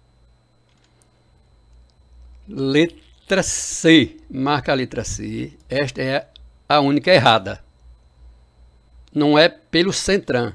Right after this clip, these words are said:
aqui tá falando centram, mas o correto é conforme o caso na forma estabelecida pelo contran. Letra A também está correta, é o renac ou renavan.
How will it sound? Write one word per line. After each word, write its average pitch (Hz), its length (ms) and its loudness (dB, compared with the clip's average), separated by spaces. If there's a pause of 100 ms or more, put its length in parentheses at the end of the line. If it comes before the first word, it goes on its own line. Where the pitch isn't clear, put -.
(140)
aqui 113 220 -14
tá 131 180 -10
falando 139 380 -4
centram, 127 580 -6 (320)
mas 110 280 -12
o 127 40 -8
correto 127 600 -6
é 135 200 -6 (680)
conforme 151 560 0
o 170 60 -2
caso 127 420 -4
na 151 160 -2
forma 127 320 -6
estabelecida 139 680 -8 (300)
pelo 175 260 2
contran. 110 460 -4 (1300)
Letra 131 280 -4
A 123 40 -6
também 123 200 -6
está 123 200 -10
correta, 165 640 -2 (460)
é - 100 -18
o - 40 -10
renac 135 640 -6 (220)
ou 185 360 -2 (240)
renavan. 127 640 -6